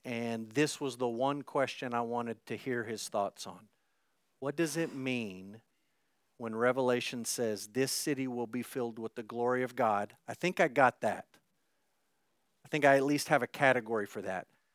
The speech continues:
Uh, Isaiah six, "Holy, holy, holy is the Lord. The earth is filled with his glory." Uh, Revelation four talks about God and his holiness and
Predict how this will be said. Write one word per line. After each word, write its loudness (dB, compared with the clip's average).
Uh, -4
Isaiah 2
six, 2
"Holy, 0
holy, -2
holy -2
is -14
the -6
Lord. -4
The -4
earth -4
is -10
filled 2
with -6
his -8
glory." -6
Uh, -6
Revelation 0
four -2
talks -8
about 0
God 4
and -2
his -8
holiness -2
and -14